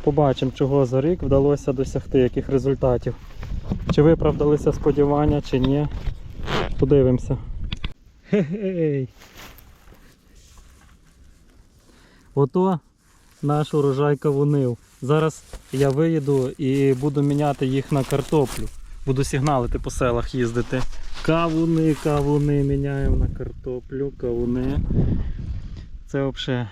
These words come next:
Я ж з такого регіону, де кавуни не сіють, а садять картоплю. А тут щось сталося, щось пішло не так, і тепер ми картоплі не садили, але посіяли кавуни. Це є остатки. Ми вже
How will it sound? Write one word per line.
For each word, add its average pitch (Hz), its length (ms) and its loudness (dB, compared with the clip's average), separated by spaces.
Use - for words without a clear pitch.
Я 147 160 0
ж - 60 -10
з - 20 -18
такого 156 360 -2
регіону, 151 480 -2
де 143 140 -4
кавуни 151 420 0
не 151 200 0
сіють, 160 580 -2
а 135 100 -8
садять 139 380 -2
картоплю. 131 600 -4
А 123 120 0
тут - 200 -2
щось 147 180 -2
сталося, 147 540 -2
щось 135 220 -6
пішло 143 320 -4
не 143 120 0
так, 135 300 -2
і 135 60 -2
тепер 135 300 -4
ми 135 120 0
картоплі 131 460 -2
не 131 120 0
садили, 143 440 -2
але 123 260 -2
посіяли 135 440 -2
кавуни. 131 460 -2
Це 180 180 2
є 165 180 2
остатки. 151 720 -2
Ми 135 120 0
вже 139 420 -2